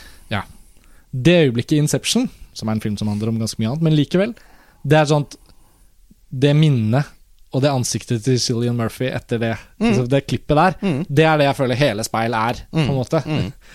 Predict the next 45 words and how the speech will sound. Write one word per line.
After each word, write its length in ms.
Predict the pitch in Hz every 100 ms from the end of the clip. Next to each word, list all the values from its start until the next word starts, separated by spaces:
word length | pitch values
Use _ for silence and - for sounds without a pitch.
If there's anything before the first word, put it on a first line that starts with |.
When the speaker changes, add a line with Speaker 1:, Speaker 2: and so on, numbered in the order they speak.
| - -
Speaker 1:
Eh, 240 | 139 135
sånne 340 | 135 175 131 117
type, 380 | 135 - 117 107 - - - - 123
eh, 200 | 117 -
ikoniske 520 | 139 - 113 110 - 135
barndomsminner 500 | 120 107 - 117 123
som 160 | 147
bare 480 | 120 160 131 104 123
for 280 | - - 117
personen 840 | 117 - - - 107 101 135 170 - - _ _ _ _
har 160 | - 123
den 180 | 113 110
betydningen 480 | 120 110 107 107 110
det 100 | 120
har, 340 | 147 190 170 -
Speaker 2:
Nettopp. 160 | 123 123
Speaker 1:
men 100 | 143
som 140 | 139 151
for 100 | 160
alle 140 | 139
oss 100 | 135 170
andre 300 | 139 110 147 -
også 240 | - 160
kan 120 | 190 175
ha 100 | 139
en 100 | 143
betydning, 460 | 156 131 165 190 -
bare 160 | 147 135
at 80 | 123
vi 180 | 120 117
på 60 | 135
en 60 |
måte 320 | 131 - 120 117 - -
forfatter 520 | - - 135 - - 120
en 100 | 120
ny 140 | 117
mening. 500 | 120 107 113 123 123 - - -
Noen, 480 | 151 160 139 123 131 -
noen 480 | 160 147 131 135 - -
får 220 | - 139
mange 300 | 147 135 117
følelser 500 | - 107 - 113 117
av 140 | 113 110
å 60 |
se 140 | -